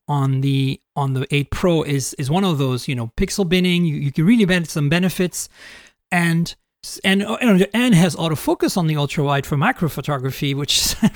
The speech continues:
really very clever way of implementing macro photography. But anyway, I digress. The point I'm making is that I was a little taken aback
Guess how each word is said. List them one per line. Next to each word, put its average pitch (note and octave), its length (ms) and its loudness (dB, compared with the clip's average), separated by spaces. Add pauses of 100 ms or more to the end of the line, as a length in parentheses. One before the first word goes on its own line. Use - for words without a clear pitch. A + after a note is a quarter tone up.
really G#3 400 0
very G3 400 2
clever F3+ 380 0
way F3 180 2
of D#3 100 0
implementing D3+ 560 0
macro C#3+ 300 -2
photography. C3+ 560 -8 (420)
But A#3 160 4
anyway, F#3 440 -2 (160)
I F#3 80 2
digress. E3 500 -2
The E3+ 140 -2
point B3+ 260 2
I'm A3 140 4
making E3 340 0
is C#3+ 140 -2
that C3+ 240 -4 (120)
I E3 140 0
was E3 340 2
a E3+ 80 2
little E3+ 380 4
taken E3+ 320 0
aback C3 360 -4